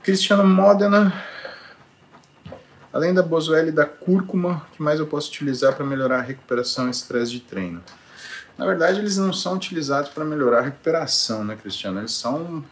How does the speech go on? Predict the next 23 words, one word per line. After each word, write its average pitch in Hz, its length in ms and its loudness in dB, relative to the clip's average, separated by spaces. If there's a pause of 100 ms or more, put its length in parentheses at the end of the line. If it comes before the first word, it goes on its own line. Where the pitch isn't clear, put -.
(140)
inibidores 123 520 -4
de - 60 -16
T 135 80 -8
N 135 140 -8
F 135 260 -8
alfa. 104 380 -2
Você - 160 -14
tem 110 160 -12
um 110 100 -14
cara 110 280 -4
tometosa, 110 920 0 (500)
você - 160 -14
tem 107 680 -4 (400)
arnica, 120 920 -4 (460)
montana, 117 880 -2 (300)
tem 107 680 -4 (560)
cistos - 400 -4
quadrangulares, 107 1200 2 (260)
né? 110 260 -6 (580)
Tem... 104 640 -4 (400)
o - 40 -20
que 107 80 -12
mais? - 640 -8